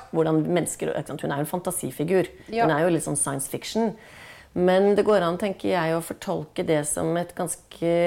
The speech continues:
Speaker 1: sterkt og inderlig ønske fra en minoritet om å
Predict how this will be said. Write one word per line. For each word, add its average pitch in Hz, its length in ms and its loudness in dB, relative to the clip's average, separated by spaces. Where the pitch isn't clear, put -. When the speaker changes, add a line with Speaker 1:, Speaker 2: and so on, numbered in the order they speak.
Speaker 1:
sterkt - 600 -8
og 202 160 -2
inderlig 160 500 -2
ønske 160 400 -4
fra 151 460 -2
en 160 260 0
minoritet 175 680 -4
om 165 320 -2
å 175 220 -2